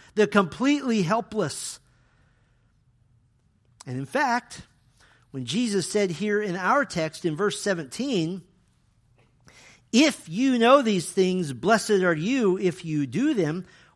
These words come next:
what does that sound like? That sounds like a beatitude, doesn't it? And in fact, it is. It is a classic beatitude formula, saying that you're happy or you're blessed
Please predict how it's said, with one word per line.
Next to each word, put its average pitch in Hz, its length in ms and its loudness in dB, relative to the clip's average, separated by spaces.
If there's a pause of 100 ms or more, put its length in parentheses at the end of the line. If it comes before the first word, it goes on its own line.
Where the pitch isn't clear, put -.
what 214 180 -2
does 269 160 -4
that 151 240 -2
sound 254 380 -6
like? - 400 -20 (180)
That 196 140 -6
sounds 185 280 -4
like 147 200 -4
a 139 180 -2
beatitude, 123 920 -10
doesn't 156 260 -10
it? - 220 -20 (1200)
And 123 140 -6
in 135 200 -4
fact, 202 340 -4
it 139 100 -2
is. 147 400 -6
It 147 100 -8
is 143 200 -4
a 175 100 -4
classic 131 540 -8
beatitude 143 840 -6
formula, 190 520 -4 (800)
saying 175 600 -2 (500)
that 180 120 -2
you're 156 160 0
happy 240 680 2
or 196 160 2
you're 175 240 -2
blessed 185 640 -2